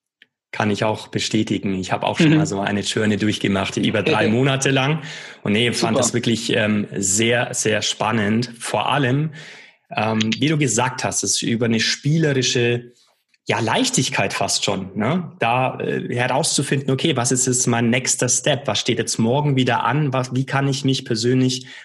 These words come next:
Speaker 1: weiterentwickeln? Egal in welchem Themenbereich. Ich habe da so ein Stück weit das Lebensrad vor Augen, ne? Also, dass ich
Speaker 2: Mhm.
Speaker 1: erstmal herausfinde, in welchem der Bereiche habe ich gerade Potenzial, um es mal positiv auszudrücken.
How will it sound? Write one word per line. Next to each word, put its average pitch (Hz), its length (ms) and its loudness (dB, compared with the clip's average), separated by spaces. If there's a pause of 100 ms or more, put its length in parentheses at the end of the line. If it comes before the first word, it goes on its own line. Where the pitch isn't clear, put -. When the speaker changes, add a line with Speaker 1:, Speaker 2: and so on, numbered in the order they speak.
Speaker 1:
weiterentwickeln? 127 840 0
Egal 175 380 0
in 185 100 2
welchem 151 320 0
Themenbereich. 110 800 0
Ich 90 140 -4
habe 135 140 -2
da 127 100 0
so 131 280 2 (380)
ein 127 60 0
Stück 131 260 -2
weit 120 520 0
das - 220 0
Lebensrad 117 720 2
vor - 260 0
Augen, 92 340 -2
ne? 104 200 0
Also, 127 180 0
dass 110 240 -2
ich - 220 -6 (180)
Speaker 2:
Mhm. 139 160 6
Speaker 1:
erstmal 131 580 2
herausfinde, 170 880 0
in 123 180 0
welchem 160 480 2
der 131 120 2
Bereiche 120 520 0
habe 127 120 0
ich 123 80 -2
gerade 117 220 -2
Potenzial, 117 920 0
um - 80 -2
es 110 100 -2
mal 110 120 0
positiv 135 500 0
auszudrücken. 147 760 -2